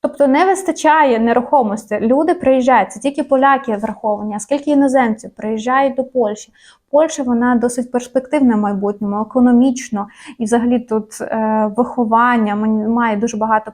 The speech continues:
плюсів, так, тобто багато плюсів у Польщі є саме в тому, що сюди будуть приїжджати. Поляки повертаються з Англії. У нас є багато знайомих, котрі працювали у Англії,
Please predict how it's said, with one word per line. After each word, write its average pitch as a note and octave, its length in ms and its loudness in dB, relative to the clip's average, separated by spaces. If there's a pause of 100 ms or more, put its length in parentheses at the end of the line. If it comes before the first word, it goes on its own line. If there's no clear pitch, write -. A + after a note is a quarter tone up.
плюсів, F4 400 -6
так, G#3+ 280 -6
тобто - 320 -12 (520)
багато C4 500 2
плюсів A#3+ 520 -2
у A#3 40 0
Польщі D#4 460 0
є A3+ 180 -2
саме A#3 300 0
в A#3 140 -10
тому, F4+ 260 0
що - 180 -12
сюди A#3 280 -6
будуть A#3+ 360 -4
приїжджати. A3 720 0
Поляки C4+ 380 -2
повертаються B3 760 0
з A3+ 80 -4
Англії. A3 480 -2 (260)
У - 20 -8
нас A3 140 -4
є G#3 60 -4
багато B3+ 340 0
знайомих, A#3+ 500 0
котрі G#3 280 -10
працювали G#3+ 580 0
у D4+ 40 4
Англії, A3+ 500 -2